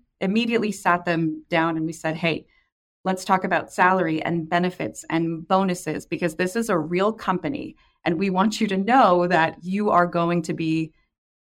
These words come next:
still safe and in good hands." And they were very appreciative of that. And Scott and Ira and I, we had time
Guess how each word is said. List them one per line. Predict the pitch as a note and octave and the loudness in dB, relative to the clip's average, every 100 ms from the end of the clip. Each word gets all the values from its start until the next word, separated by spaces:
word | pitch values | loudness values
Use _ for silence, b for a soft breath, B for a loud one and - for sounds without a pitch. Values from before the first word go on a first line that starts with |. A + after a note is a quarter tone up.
| _ | _
still | - - B3 B3+ C4 B3+ _ | -20 -2 4 6 4 0 _
safe | - - B3 D#4 - - - | -18 -4 2 2 0 -8 -6
and | F3+ F#3+ - | -2 0 0
in | F#3+ | -2
good | G3+ F#3 | -2 -4
hands." | F#3 E3 - - - - B B B B - | -2 -4 -4 -10 -14 -20 B B B B -2
And | G#3 | 2
they | G#3 | 4
were | G#3 G3 | 2 2
very | F#3+ F#3 | 2 2
appreciative | F3+ F3 D#3+ - E3+ D#3+ | -2 -4 -4 -2 -4 -2
of | E3 D#3 | -4 0
that. | D#3 D#3 F3 F3 | 2 2 0 -2
And | E3+ E3+ - - _ _ - | -2 -2 -4 -16 _ _ -10
Scott | - B3+ F4+ | 2 2 4
and | B3+ | 4
Ira | A3 A3 | 4 4
and | G3 | 4
I, | F#3+ | 2
we | F3+ G3 | 0 -4
had | A#3 C4+ A3+ | -2 0 -2
time | A3 - F#3+ A3 | -4 -4 -2 -2